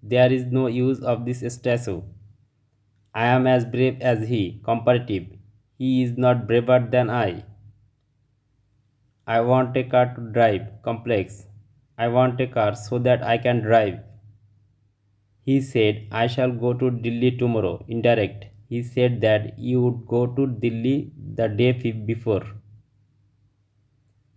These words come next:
Shut the door, passive। Let the door be shut।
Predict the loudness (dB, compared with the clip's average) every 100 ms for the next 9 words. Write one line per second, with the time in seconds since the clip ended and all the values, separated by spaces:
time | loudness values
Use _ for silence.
0 | _ 2 4 4 0 0 -2 -2 -6 -16
1 | -2 0 0 -2 -6 -10 -20 _ _ _
2 | _ _ _ _ _ _ _ -2 0 4
3 | 2 4 2 2 -2 2 2 2